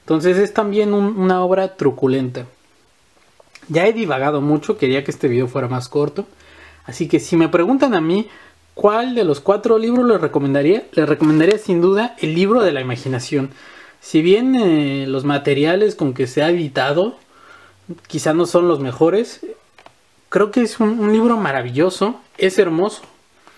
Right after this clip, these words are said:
De verdad, los textos que escoge Edmundo Valadez son extraordinarios, son geniales, todos ellos. Yo digo que es uno de los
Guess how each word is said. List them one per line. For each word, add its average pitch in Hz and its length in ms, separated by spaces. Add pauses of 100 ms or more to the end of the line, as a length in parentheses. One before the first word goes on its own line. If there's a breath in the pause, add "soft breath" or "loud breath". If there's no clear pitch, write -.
(320 loud breath)
De 151 80
verdad, 147 260
los 156 220
textos 196 420
que - 120
escoge 165 440
Edmundo 156 320
Valadez 131 380
son 147 200 (320)
extraordinarios, 135 1200
son 165 400 (100)
geniales, 139 680
todos 135 320
ellos. 151 380 (1000 soft breath)
Yo 160 120
digo 208 300
que - 80
es 190 140
uno 202 200
de 185 100
los 135 220